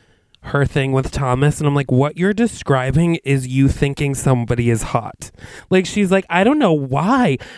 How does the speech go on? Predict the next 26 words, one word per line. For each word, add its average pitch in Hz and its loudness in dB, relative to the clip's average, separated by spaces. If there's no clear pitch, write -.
I 165 2
don't, 180 0
I 156 -2
know 180 0
we 247 2
haven't 190 0
really 143 2
talked, 190 0
but 185 -4
there's 185 2
just 190 -2
something 190 0
that 147 2
I 151 2
feel, 151 2
like, 139 0
drawn 214 2
to. 123 2
I 175 2
don't 220 2
understand 226 0
why." 175 2
And 170 -2
I'm 175 4
like, 175 0
"You, 160 2